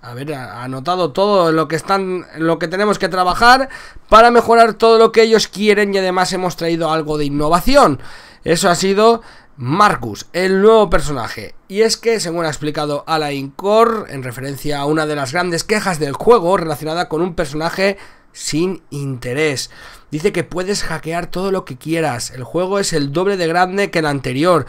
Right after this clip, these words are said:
también es algo más colorido que nos gustará de ver. Más del ochenta por ciento de los jugadores de Watch Dogs original dicen que quieren explorar Watch Dogs dos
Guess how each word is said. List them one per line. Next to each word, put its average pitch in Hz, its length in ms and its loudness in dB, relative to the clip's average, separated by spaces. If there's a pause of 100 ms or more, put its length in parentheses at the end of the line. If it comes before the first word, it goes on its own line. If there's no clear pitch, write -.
(300)
también 170 340 -2
es 175 80 -4
algo 196 260 -2
más 185 360 0
colorido 190 680 0 (360)
que 156 80 -2
nos 151 120 2
gustará 151 360 0
de 190 100 0
ver. 160 380 2 (280)
Más 175 240 2
del 208 100 0
ochenta 190 300 -2
por 156 120 -4
ciento 170 220 -4
de 185 40 -2
los 160 120 0
jugadores 147 400 -4
de 143 100 -4
Watch 139 320 -4
Dogs 151 240 -4
original 147 440 -6
dicen 156 300 -2
que 143 140 -6
quieren 170 280 -4
explorar 160 480 0 (300)
Watch 156 380 -2
Dogs 143 320 -2
dos 190 300 -2